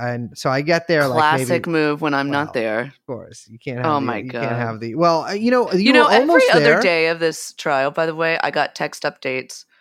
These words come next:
Speaker 2: seven forty-five to eight fifteen, depending on how late Brace was sleeping in, saying, "I, I'm heading to the court. I'm heading to the court." And I was so sad I didn't get one this morning.
Speaker 1: This is,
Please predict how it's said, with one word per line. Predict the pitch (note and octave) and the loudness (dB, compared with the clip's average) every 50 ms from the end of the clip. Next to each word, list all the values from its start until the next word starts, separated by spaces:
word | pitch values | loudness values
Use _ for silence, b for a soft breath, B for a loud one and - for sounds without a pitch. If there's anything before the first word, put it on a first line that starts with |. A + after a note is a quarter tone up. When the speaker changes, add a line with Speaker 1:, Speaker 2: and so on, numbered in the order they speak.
| _ _ _ _ _ _ _ _ | _ _ _ _ _ _ _ _
Speaker 2:
seven | - - - D#3+ D#3+ D#3+ E3+ F3+ | -12 -4 -2 -2 -2 -2 -2 -6
forty-five | - - F3+ F3 E3+ E3+ E3+ - E3+ D#3 D#3 D3+ D3 C#3+ - | -6 -2 -2 -2 -2 -2 -4 -2 0 0 2 2 0 -2 -4
to | - - | -6 -6
eight | - C3 C#3 - | -4 -6 -6 -8
fifteen, | - F3 - - - D#3+ C#3+ C#3 | -12 -14 -12 -10 -10 -8 -8 -8
depending | C#3+ - - - C3+ C3 D3 D3 D3+ | -10 -12 -10 -10 -8 -8 -8 -8 -8
on | D3+ D3 D3 D3+ D3+ D#3 E3 F3 | -6 -6 -6 -8 -8 -12 -14 -12
how | D#3+ D3+ C#3+ | -10 -10 -8
late | C#3+ C#3+ - _ | -8 -8 -10 _
Brace | - C#3+ C3+ - - | -8 -10 -10 -10 -12
was | E3 - | -16 -16
sleeping | - - - - D#3 D3+ C#3+ | -16 -16 -14 -12 -12 -10 -8
in, | C#3+ C3 C3 C3+ - _ _ _ _ _ _ _ _ _ _ _ - | -8 -8 -8 -10 -14 _ _ _ _ _ _ _ _ _ _ _ -16
saying, | - - E3 D3+ C#3+ C#3+ C#3 C3+ C3+ C#3 - _ _ _ _ _ _ _ _ _ _ _ _ _ _ _ _ _ _ _ _ - | -8 -6 -4 -2 -2 -2 -2 -4 -6 -8 -12 _ _ _ _ _ _ _ _ _ _ _ _ _ _ _ _ _ _ _ _ -4
"I, | - F3+ F#3+ G3 - - - | -2 0 0 0 -2 -2 -2
I'm | G#3 G#3 | -2 0
heading | G3+ G3+ G#3 G#3+ G#3 | 0 0 0 -2 -2
to | - A3+ | -4 -6
the | A3+ | -6
court. | - - C#4 C4 A#3+ A3+ - | -2 -2 0 0 0 0 -2
I'm | - F#3+ | -4 -6
heading | G#3+ G3 G3+ | -8 -8 -8
to | G#3 G#3+ | -10 -10
the | A3+ | -8
court." | - B3 A3+ A3+ | -6 -4 -4 -4
And | G#3+ G3+ | -4 -4
I | G3+ | -6
was | A3+ - - | -8 -8 -10
so | - - E4 | -12 -12 -14
sad | C#4+ - - G#3+ G3+ F#3 | -12 -8 -6 -6 -4 -4
I | F#3 - | -6 -8
didn't | E3+ E3 - | -8 -10 -12
get | - - - | -12 -14 -16
one | - - | -16 -16
this | - - - - - | -16 -18 -20 -20 -20
morning. | - D#3+ D#3 D#3+ D#3 D#3 D#3 D#3 | -18 -18 -18 -18 -18 -20 -20 -12
Speaker 1:
This | E3 G3 A3 A3+ A3+ - - | -6 -2 -2 -2 -2 -4 -2
is, | G#3 F#3+ F3 D#3 D3 - - | -2 0 -2 -2 -4 -8 -14